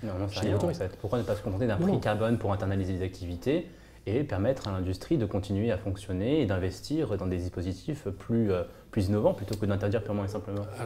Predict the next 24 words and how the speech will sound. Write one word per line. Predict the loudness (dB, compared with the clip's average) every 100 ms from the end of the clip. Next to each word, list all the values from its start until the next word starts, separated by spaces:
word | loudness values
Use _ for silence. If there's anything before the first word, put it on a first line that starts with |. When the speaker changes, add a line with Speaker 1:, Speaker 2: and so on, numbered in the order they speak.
| -6
Speaker 2:
Alors, | 0 0
c'est | 4
aussi | 2 4 2
ce |
que | 2
pré-, | 4 2
c'est | 4
aussi | 2 2
ce | 2
que | 0
préconisent | 4 4 6 4
les |
citoyens. | 2 -2 0 2
Ils | 4 6
ont |
aussi | 4 4 4
un |
volet | 6 8 6 4 -2
qui, | -4 -2 -2 -4
finalement, | -4 0 2 2
vise | 4 4 2
à | 0 -2 -2
renforcer | 2 2 2 -2 0
l'écotaxe | 0 0 -2 -6 -10 -16